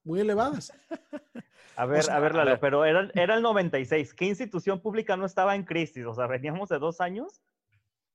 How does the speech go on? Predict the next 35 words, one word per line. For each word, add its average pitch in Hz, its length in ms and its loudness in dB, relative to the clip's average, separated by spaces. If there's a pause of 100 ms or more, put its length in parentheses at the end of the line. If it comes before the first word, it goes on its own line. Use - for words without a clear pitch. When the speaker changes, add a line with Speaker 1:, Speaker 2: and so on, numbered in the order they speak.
(720)
Speaker 2:
del 123 260 -6
sismo 208 140 0
del 240 60 4 (100)
Speaker 1:
Exacto, 151 200 -4
sí, 117 120 -6
sí, 262 80 -4
sí. 254 80 -10
Speaker 2:
noventa - 0 -
y 220 40 -10
cuatro, 247 360 0
güey, 107 220 -4
o 95 40 -8
sea, 107 120 -10
no 113 220 -12
mamemos. 147 440 -12 (1000)
Speaker 1:
Sí, 247 440 -6
pe-, 233 160 4 (180)
pe-, 185 160 0
justamente 220 640 2
ese 208 180 6
fue 208 220 6
el, 214 120 4
el, 160 260 0
el 156 160 0
meollo 160 260 0
del 196 120 4
asunto. 208 360 0
Y, 170 60 0
y 175 340 0
dijeron, 170 380 4
"Oye, 165 200 0
no, 160 140 -2
¿sabes 165 220 -2
qué? 185 120 2
Hay 139 200 0